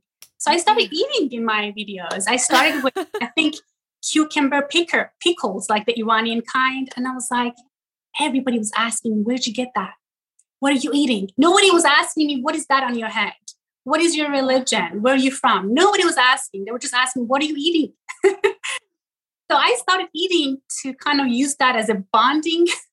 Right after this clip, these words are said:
Speaker 1: <laughs> mechanism or, you know, just for everybody to understand that I'm also human. Um, I make mistakes. I'm not perfect.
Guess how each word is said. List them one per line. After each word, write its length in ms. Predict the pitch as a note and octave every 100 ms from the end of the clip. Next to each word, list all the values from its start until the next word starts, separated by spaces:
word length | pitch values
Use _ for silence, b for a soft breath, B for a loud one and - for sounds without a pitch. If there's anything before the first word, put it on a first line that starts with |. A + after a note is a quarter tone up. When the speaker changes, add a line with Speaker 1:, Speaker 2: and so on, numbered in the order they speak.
| _
Speaker 1:
<laughs> 320 | _ _ -
mechanism 800 | D4 E4+ E4 E4+ E4+ F4 F4 E4+
or, 240 | E4 E4 E4
you 80 | D#4
know, 240 | A#3+ B3 B3
just 220 | D4 - _ _ _
for 80 | C#4+
everybody 440 | C#4+ D#4 E4 D#4 D#4 -
to 120 | C4
understand 580 | C4+ C#4 - - C4+ C#4+
that 80 | C#4+
I'm 80 | B3
also 260 | D4 -
human. 640 | D4 - C4+ C#4 D4+ D#4+ E4 _ _ _ -
Um, 340 | A3+ G#3 A3 A3+
I 80 |
make 240 | A#3+ A#3+ A#3+
mistakes. 600 | C4 - G#3 G3+ C#4 - -
I'm 120 | A#3
not 220 | A3 G#3+ -
perfect. 640 | - G#3 - C4 - - -